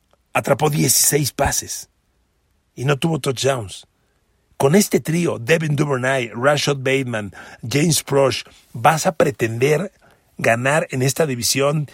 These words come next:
que tiene a Jamar Chase, a Mari Cooper, Chase Claypool? Los Ravens súbitamente se llevaron a Marquise Brown y a mí lo que me sorprende es que ese cambio se dio aparentemente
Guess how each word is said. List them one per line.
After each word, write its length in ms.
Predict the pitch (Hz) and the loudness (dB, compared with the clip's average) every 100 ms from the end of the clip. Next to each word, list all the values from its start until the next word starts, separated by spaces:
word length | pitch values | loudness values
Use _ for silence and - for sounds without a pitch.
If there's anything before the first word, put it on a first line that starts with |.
| - | -14
que 100 | - | -12
tiene 200 | - 151 | -6 -4
a 60 | 147 | -2
Jamar 300 | 120 117 135 | -2 -2 -2
Chase, 360 | - 120 139 120 | -2 -4 -2 -4
a 60 | |
Mari 200 | 110 117 | -4 -6
Cooper, 460 | 110 123 135 127 101 | -4 -4 -4 -4 -6
Chase 260 | - 127 - | -2 -2 -2
Claypool? 480 | 113 113 117 160 226 _ _ _ _ _ _ _ _ | -4 -6 -8 -10 -10 _ _ _ _ _ _ _ _
Los 260 | - 123 | -2 4
Ravens 580 | 143 175 180 220 220 - _ _ _ | 6 6 6 4 0 -6 _ _ _
súbitamente 1120 | - - 254 277 214 202 180 151 - 131 135 | 0 4 6 6 4 4 4 0 -4 -6 -6
se 160 | - 160 | 0 2
llevaron 320 | 156 190 185 | 6 6 6
a 40 | 147 | 2
Marquise 380 | 127 - 165 | -4 -2 -4
Brown 420 | 131 139 190 247 247 - - | 0 2 2 0 -6 -16 -4
y 80 | 110 | 0
a 60 | |
mí 100 | 139 | 4
lo 100 | 254 | 2
que 80 | 269 | 2
me 120 | 214 | 0
sorprende 640 | - 110 - 131 104 107 - _ _ _ _ _ _ _ _ _ | -2 -2 -2 -2 -2 -8 -10 _ _ _ _ _ _ _ _ _
es 160 | - - | -6 0
que 80 | 180 | 2
ese 140 | 202 | 2
cambio 340 | - 180 202 196 | 0 0 2 2
se 180 | 139 | 0
dio 280 | 117 147 165 - | 0 0 0 2
aparentemente 1040 | 139 - 110 127 - 143 131 127 127 165 | 0 2 -2 -2 -2 -2 -2 -2 -2 -4